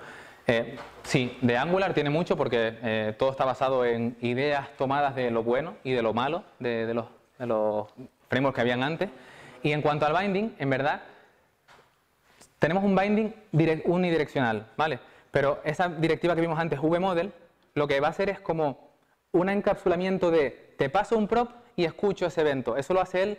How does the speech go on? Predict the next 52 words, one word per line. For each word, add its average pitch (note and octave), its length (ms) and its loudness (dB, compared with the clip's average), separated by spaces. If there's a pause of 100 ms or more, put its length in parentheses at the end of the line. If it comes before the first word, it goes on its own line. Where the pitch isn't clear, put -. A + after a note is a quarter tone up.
(120)
sobre D#3 180 0
la D#3 80 2
marcha, D3 240 -2
de B2+ 60 -2
forma E3+ 240 -2
que E3+ 80 0
tú E3+ 100 -4
tienes, E3+ 280 -4 (100)
eso D3 180 -4
no, F3+ 160 -2 (160)
ese C3 160 -2
vmodel E3+ 340 0
no F3+ 100 -4
solo E3+ 200 0
te E3 80 0
sirve D#3+ 180 -2
para D3 140 2
un D3+ 100 -2
elemento D3 440 0
del C3+ 180 2
dom E3+ 220 -2 (340)
como D3 180 0
un D3+ 60 2
input, C#3 320 -2 (240)
sino C#3+ 180 -2
si C3 80 -2
tú D3 120 0
tienes F3 180 0
tu F#3 100 0
propio E3+ 240 0
componente, D#3 600 -2 (400)
tú D#3+ 100 -2
puedes E3 140 2
decirle, C3+ 400 -2 (220)
lo D#3 140 4
que D#3 80 2
me D3+ 120 -2
llegue A#3 240 2
por E3 360 0
value, F#3 480 0 (560)
que A#2 140 0
es A#2+ 80 -4
el A#2+ 140 0
prop, C#3 280 0
que A#2+ 120 -2
como, B2 200 -4
te, - 100 -6 (160)
como B2+ 140 -2
tiene C#3 140 0
que C#3+ 60 -2
llamarse, D3+ 400 -4 (840)
eh, C3+ 580 2